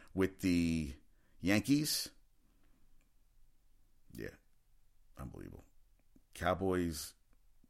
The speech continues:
third playoff win since the, since, what was it? Third s-, playoff win since ninety-six? Oh, yeah, and s-, but J-,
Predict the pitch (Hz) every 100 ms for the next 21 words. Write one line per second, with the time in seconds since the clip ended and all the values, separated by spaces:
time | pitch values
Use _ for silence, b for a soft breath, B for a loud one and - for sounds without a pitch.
0 | - - - - - - - - 110 107
1 | 101 95 87 80 78 69 57 - - -
2 | - - _ - - _ - - _ -
3 | - - - 78 71 - - 78 71 69
4 | 67 64 - - - - - 76 - 87
5 | 90 65 - - - - - - - -
6 | 107 - - - 107 107 104 95 78 -
7 | - _ - 76 87 98 90 107 131 -
8 | - - - - - _ _ _ _ -
9 | - _ - - - - 82 78 90 -
10 | 92 92 95